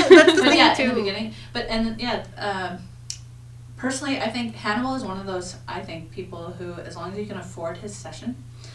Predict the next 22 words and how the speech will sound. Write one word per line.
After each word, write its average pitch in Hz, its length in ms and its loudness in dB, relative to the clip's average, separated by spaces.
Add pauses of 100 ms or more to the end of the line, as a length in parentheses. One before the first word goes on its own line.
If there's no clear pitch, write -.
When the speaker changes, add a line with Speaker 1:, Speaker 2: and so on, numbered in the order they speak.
(280)
Speaker 2:
and 170 300 -10
you 180 180 -4
have 175 300 -10
been 180 120 -8
referred 180 520 -8
from - 320 -10
another 165 300 -10
doctor 156 340 -10
that 165 240 -10
he 175 340 -10
holds 175 340 -10
in 175 60 -14
high 170 160 -10
regard, 160 400 -8 (680)
you'll 180 140 -10
probably 170 240 -12
make 156 200 -12
it - 100 -14
through 160 120 -14
his - 140 -12
door. - 360 -14 (220)
So - 420 -12